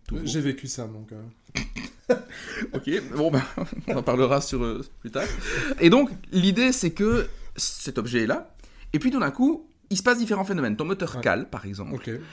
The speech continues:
Speaker 1: Et puis, sans que tu te rendes vraiment bien compte, tu te retrouves tout d'un coup dans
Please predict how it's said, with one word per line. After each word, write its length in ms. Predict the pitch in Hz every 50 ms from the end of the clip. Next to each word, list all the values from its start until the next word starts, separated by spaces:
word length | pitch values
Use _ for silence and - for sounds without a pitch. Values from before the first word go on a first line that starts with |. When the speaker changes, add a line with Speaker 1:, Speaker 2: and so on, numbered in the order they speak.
| - - -
Speaker 1:
Et 60 | 156
puis, 320 | 151 233 254 269 247 - - - -
sans 160 | - 220 208
que 80 | 214
tu 60 | 196 160
te 60 | -
rendes 220 | 151 151 143 131
vraiment 240 | 123 143 139 131 120
bien 180 | 117 113 107 120
compte, 320 | - 220 254 311 - - - - - - - -
tu 120 | - 214
te 60 | 185 202
retrouves 400 | 190 - - 247 269 294 294 -
tout 100 | - 208
d'un 120 | 185 160
coup 320 | 160 - 247 262 339 330 - - - - - - - -
dans 540 | 131 123 190 247 254 254 247 214 - -